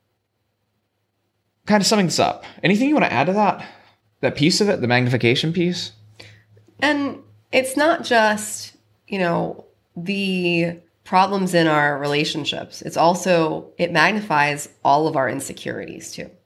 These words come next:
Speaker 1: Hmm.
Speaker 2: If I was worried because I felt unloved that you really didn't love me, I'm, I'm gonna be worried more, right? If I was concerned that you might leave me,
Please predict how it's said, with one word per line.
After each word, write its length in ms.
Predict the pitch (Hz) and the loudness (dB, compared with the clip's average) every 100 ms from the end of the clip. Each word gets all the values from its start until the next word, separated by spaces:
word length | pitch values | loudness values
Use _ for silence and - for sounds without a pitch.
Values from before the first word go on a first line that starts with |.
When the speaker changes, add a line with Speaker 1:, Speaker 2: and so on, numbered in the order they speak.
| - | -12
Speaker 1:
Hmm. 200 | 101 90 87 _ _ _ _ | -8 -8 -10 _ _ _ _
Speaker 2:
If 140 | 165 | 0
I 200 | 165 202 | 2 2
was 180 | 233 196 | 2 -2
worried 640 | 165 160 180 233 277 - _ | 0 0 0 -2 -6 -12 _
because 360 | - 165 165 160 | -8 -2 0 0
I 160 | - 160 | 0 0
felt 320 | 185 180 180 165 | 2 2 2 0
unloved 640 | 170 170 156 156 196 180 | 0 0 0 0 0 0
that 340 | 165 - - | -2 -2 -10
you 160 | 156 180 | -8 -2
really 260 | 165 180 | 0 0
didn't 260 | 175 170 165 | 0 -2 -2
love 220 | 143 156 | -2 -2
me, 420 | 202 254 330 349 _ _ _ _ _ _ _ _ | -2 -2 -4 -6 _ _ _ _ _ _ _ _
I'm, 500 | 139 170 190 190 151 | 2 4 2 0 -4
I'm 520 | 143 143 180 208 160 - _ | 0 2 2 0 -6 -14 _
gonna 180 | - 160 | -2 -2
be 120 | 160 | 0
worried 280 | 156 151 151 | -2 -2 -2
more, 360 | 151 160 170 - _ _ _ | -4 -6 -6 -12 _ _ _
right? 440 | 160 151 170 - - - | -4 0 0 -4 -18 -20
If 240 | - 170 170 | -2 0 4
I 560 | 156 185 185 180 175 - _ | 4 4 4 2 -2 -14 _
was 180 | 180 175 | -4 -2
concerned 440 | 190 185 208 208 | -4 0 0 2
that 160 | 202 165 | 0 -2
you 540 | 170 185 180 175 160 | -4 -2 -2 -2 -4
might 360 | - 156 160 143 | -2 2 2 0
leave 280 | 151 180 196 | -2 -2 -2
me, 460 | 165 - - 190 | -2 -4 -8 -16